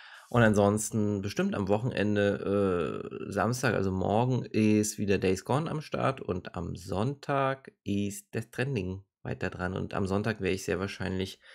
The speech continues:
äh, nicht die Autobahn weiterbauen, weil das, äh, ist ein, äh, ja, ein recht umfangreiches Unterfangen, wo ich mir noch nicht sicher bin, ob man das überhaupt irgendwie fertigstellen kann, ohne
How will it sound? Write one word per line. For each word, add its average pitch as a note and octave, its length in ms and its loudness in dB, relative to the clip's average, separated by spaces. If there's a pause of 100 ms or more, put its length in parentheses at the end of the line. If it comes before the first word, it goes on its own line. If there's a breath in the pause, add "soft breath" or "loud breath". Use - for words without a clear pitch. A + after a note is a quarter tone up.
(460 loud breath)
äh, G2 300 4
nicht A2 220 0
die A#2 120 0
Autobahn G2+ 400 4
weiterbauen, F#2+ 540 4
weil F2+ 120 4
das, F#2 240 0
äh, E2+ 240 0
ist - 320 -6
ein, F#2+ 600 -4
äh, F#2+ 440 -8
ja, F#2 320 -8 (720 loud breath)
ein A2+ 160 -8
recht G2+ 420 -6 (140)
umfangreiches G2+ 760 0
Unterfangen, F#2 640 -4 (1000 loud breath)
wo G2 180 4
ich G2+ 100 2
mir G2 100 2
noch G2 120 4
nicht F#2 180 0
sicher G2 220 -2
bin, F2+ 160 -2
ob - 160 -8
man F2+ 160 -2
das E2+ 100 -6
überhaupt E2+ 340 -8
irgendwie F2 220 -6
fertigstellen F2+ 720 -6
kann, F2 220 -6
ohne E2+ 640 -6